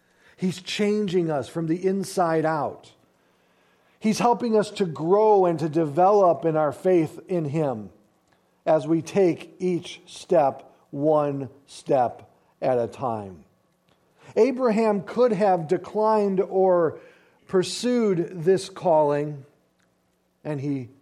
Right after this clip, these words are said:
chose to pursue. This obedient, obedience in which he displays for us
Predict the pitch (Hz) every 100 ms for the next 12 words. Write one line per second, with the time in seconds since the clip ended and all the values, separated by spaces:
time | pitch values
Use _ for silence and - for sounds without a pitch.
0 | - - 160 127 120 - 131 - 127 -
1 | 151 117 92 - _ _ _ _ _ _
2 | - _ 214 247 240 220 170 220 269 240
3 | 208 170 160 160 175 - - _ 175 202
4 | 185 208 247 220 185 - 190 202 202 214
5 | 180 185 190 202 226 240 208 - 190 170
6 | 160